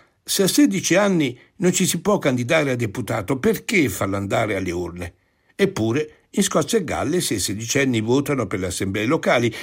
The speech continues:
e ancora non è scoppiata l'apocalisse. Più cauti i politologi. I sedicenni sono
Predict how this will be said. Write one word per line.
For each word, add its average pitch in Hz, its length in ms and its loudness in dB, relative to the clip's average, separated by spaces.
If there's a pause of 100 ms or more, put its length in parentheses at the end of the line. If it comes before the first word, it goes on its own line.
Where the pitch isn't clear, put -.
e 311 80 2
ancora 135 540 0
non 240 180 2
è 131 60 0
scoppiata 90 500 -2
l'apocalisse. 95 840 -4 (640)
Più 214 140 0
cauti 190 460 4
i 175 80 4
politologi. 143 920 2 (340)
I 104 40 -2
sedicenni 202 720 4
sono 175 540 2